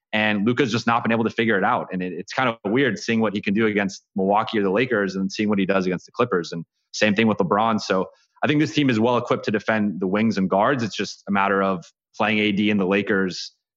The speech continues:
Can they do that against him? 'Cause he, he torched them in that first game.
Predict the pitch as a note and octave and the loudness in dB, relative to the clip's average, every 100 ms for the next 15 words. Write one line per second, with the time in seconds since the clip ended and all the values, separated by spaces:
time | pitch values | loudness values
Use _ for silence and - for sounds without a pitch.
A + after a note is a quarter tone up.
0 | _ - G#2+ G2+ G2 G2+ G2+ F#2+ F2+ F2 | _ -2 0 2 2 2 2 2 0 -2
1 | - C3+ F#2 F2 - G2 - A2+ - B2 | -2 -2 0 -4 -4 -6 -4 -4 0 0
2 | A#2 G2 F2+ F2 D#2 G2+ F#2+ D#2 C#2+ | 0 -2 0 -2 0 -2 -2 -8 -10